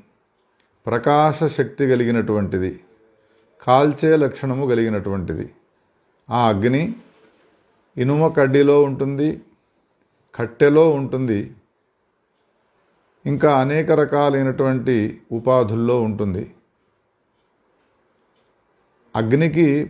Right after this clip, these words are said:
ప్రకాశకత్వ శక్తి, దాహకత్వ శక్తి అనేటువంటిది ఉంటుంది అని చెప్పుకున్నాం కదా. ఆ లక్షణము కట్టెలో, ఇనుప కడ్డీలో, ఇతరమైన పదార్థాల్లో ఉన్నప్పటికీ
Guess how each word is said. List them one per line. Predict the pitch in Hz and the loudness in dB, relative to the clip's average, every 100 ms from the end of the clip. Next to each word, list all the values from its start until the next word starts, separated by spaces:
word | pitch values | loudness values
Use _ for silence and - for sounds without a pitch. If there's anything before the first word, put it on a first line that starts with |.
| 110 | -4
ప్రకాశకత్వ | 107 143 147 139 139 139 139 139 | -2 0 -2 -2 -2 -2 -2 -2
శక్తి, | 139 123 147 151 214 - _ _ _ _ _ - | -2 -4 -4 -4 -6 -14 _ _ _ _ _ -12
దాహకత్వ | 104 120 123 151 160 160 151 | -4 0 0 0 -2 0 0
శక్తి | 131 127 - 139 | 0 -2 0 0
అనేటువంటిది | 135 131 131 127 123 127 107 - - _ _ _ _ _ - | 0 -2 -2 -4 -2 -2 -2 -4 -12 _ _ _ _ _ -10
ఉంటుంది | 117 120 131 127 123 | -8 -2 0 2 0
అని | 117 | 0
చెప్పుకున్నాం | 113 110 117 120 117 113 | -4 -6 -6 -4 -2 0
కదా. | 110 135 160 123 | 0 0 -2 -2
ఆ | 123 | -2
లక్షణము | 107 101 143 143 165 135 135 - _ _ _ _ _ _ _ | -2 -4 -6 -4 -2 -2 -4 -12 _ _ _ _ _ _ _
కట్టెలో, | - 110 156 147 147 156 - - _ _ _ _ _ _ _ _ _ 120 | -6 -4 2 4 4 2 0 -8 _ _ _ _ _ _ _ _ _ -8
ఇనుప | 117 127 | -6 -2
కడ్డీలో, | 131 135 127 143 139 147 - - _ _ _ _ 101 | 2 2 2 2 2 0 -2 -12 _ _ _ _ -10
ఇతరమైన | 104 135 139 139 135 | -2 -2 0 -2 -2
పదార్థాల్లో | 120 113 131 123 - 131 127 127 123 - - _ - | -2 0 2 0 -4 -2 0 0 -2 -4 -12 _ -14
ఉన్నప్పటికీ | 110 127 123 127 117 123 147 | -10 -8 -4 -2 -2 -2 -4